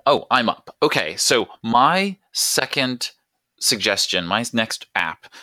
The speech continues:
that I use and love is actually Trello.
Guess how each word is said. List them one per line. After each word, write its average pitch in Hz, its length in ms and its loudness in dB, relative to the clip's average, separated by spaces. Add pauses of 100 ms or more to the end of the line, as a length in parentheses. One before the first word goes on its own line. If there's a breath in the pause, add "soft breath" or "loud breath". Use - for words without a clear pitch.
(140 loud breath)
that 101 260 0
I 98 120 2
use 107 420 -2
and 104 200 -2
love 87 460 0
is 101 380 0 (100)
actually 110 380 -2
Trello. 90 760 0